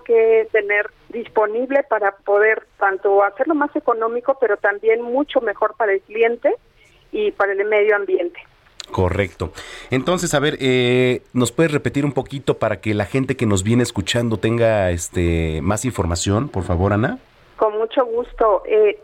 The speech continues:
Speaker 1: toda la información del reconocimiento está disponible en nuestro portal, que es empresas excepcionales punto O R G punto M X. Realmente las, los requisitos para participar son muy sencillos, que no habían sido objeto de sanciones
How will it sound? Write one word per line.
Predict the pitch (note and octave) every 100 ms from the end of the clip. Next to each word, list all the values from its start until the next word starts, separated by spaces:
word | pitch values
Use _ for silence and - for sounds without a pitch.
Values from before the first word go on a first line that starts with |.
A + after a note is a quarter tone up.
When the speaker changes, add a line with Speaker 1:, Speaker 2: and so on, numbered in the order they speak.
| -
Speaker 1:
toda | F#4 A#4
la | G4
información | C#4 A#3 A3+ A3 G#3+ B3 B3 B3+
del | C#4+
reconocimiento | C4 A3+ G3+ F#3+ - G#3 G#3+
está | A#3 - A3
disponible | A3+ - G3 G3+ G3+ A3 G#3
en | F#3+
nuestro | F#3 F3+ F#3+
portal, | - F3+ - F3+ G#3
que | A3 F#3+ G3
es | - _ - -
empresas | G3+ G3+ G3+ A3+ A3+ B3
excepcionales | G3+ - G3+ - G3+ G3+ G#3+ B3+ C4
punto | - A3 G#3+ G#3
O | G#3+
R | G3+ F#3+ F3+
G | F#3+
punto | - F#3+ F#3+ F3+
M | F3+ F3+ F3
X. | F#3 D#4 A4+ _ - - - -
Realmente | C4 C#4+ E4 D#4 D#4 D4+ D#4
las, | C#4 G#3+ - -
los | G#3 A3 G#3+
requisitos | A3 A#3 E4 -
para | G#3 F#3
participar | F#3+ F3 - G3+
son | A3 G3+
muy | G3 F#3
sencillos, | F#3+ B3 B3 F4 G4
que | G#3+
no | G3+
habían | G#3+ A3 G#3+
sido | - G#3+ G3+
objeto | G#3+ G#3+ G#3
de | G3
sanciones | F3+ E3+ A3+ G#3 G3+